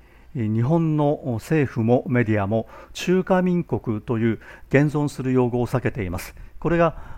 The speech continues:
台湾問題の本質、そして台湾と中国大陸の対立という現状の本質を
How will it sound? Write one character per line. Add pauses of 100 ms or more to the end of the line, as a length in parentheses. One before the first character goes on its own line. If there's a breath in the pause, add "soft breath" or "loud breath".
台
湾
問
題
の
本
質、
そ
し
て
台
湾
と
中
国
大
陸
の
対
立 (220 soft breath)
と
い
う
現
状
の
本
質
を